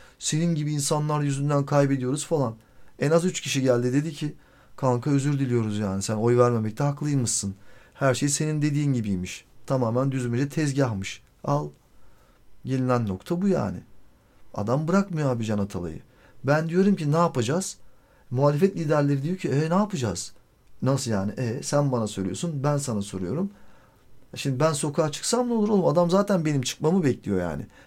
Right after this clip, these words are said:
Beni ezi verir, ben haber olmam. Kim haber değeri taşır? Kim için önemlidir bu? E, sen muhalefet lideriysen, muhale-, milletvekiliysen,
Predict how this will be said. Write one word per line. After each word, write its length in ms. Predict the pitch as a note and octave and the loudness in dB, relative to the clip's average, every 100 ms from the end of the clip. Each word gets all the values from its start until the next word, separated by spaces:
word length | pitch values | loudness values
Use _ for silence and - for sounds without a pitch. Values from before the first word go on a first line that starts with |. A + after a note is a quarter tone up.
| - | 0
Beni 180 | E3 G3 | 6 6
ezi 320 | G3+ F#3+ G#3 | 6 6 6
verir, 280 | F3 F#3+ G3 | 6 4 4
ben 100 | G3 | 4
haber 260 | F#3+ G#3 | 6 6
olmam. 340 | F3 A#2+ G2 F#2 - _ _ _ - - - | 6 4 0 -6 -14 _ _ _ -20 -20 -20
Kim 200 | - A#3+ | -2 6
haber 400 | A3 G3+ F3 D3+ | 8 10 8 6
değeri 240 | C3 B2+ A#2 | 4 2 0
taşır? 420 | B2 - A3 - - - - | -2 -4 -6 -10 -20 -20 -18
Kim 260 | - G#3+ G#3 | 0 2 2
için 260 | D#3 E3+ | 0 -4
önemlidir 560 | C#3 C#3 B2+ A#2 G#2+ A#2+ | 0 2 2 0 -2 -4
bu? 140 | G3 - - - - | -6 -8 -18 -14 -8
E, 40 | |
sen 220 | D#3+ F#3 E3+ | -2 0 2
muhalefet 460 | E3 E3 D3+ G#3 | 4 4 2 0
lideriysen, 640 | D3+ C#3 A#2+ G#2+ - G#2 - - - _ - | -2 0 2 0 -2 -4 -6 -14 -20 _ -8
muhale-, 280 | A2 A2+ - | -2 -2 -2
milletvekiliysen, 1120 | A#2+ A2+ A2+ E3+ - D3+ - A2+ G#2 A2+ A#2 | -4 -2 -2 -2 -2 -2 -2 -2 -2 -2 -4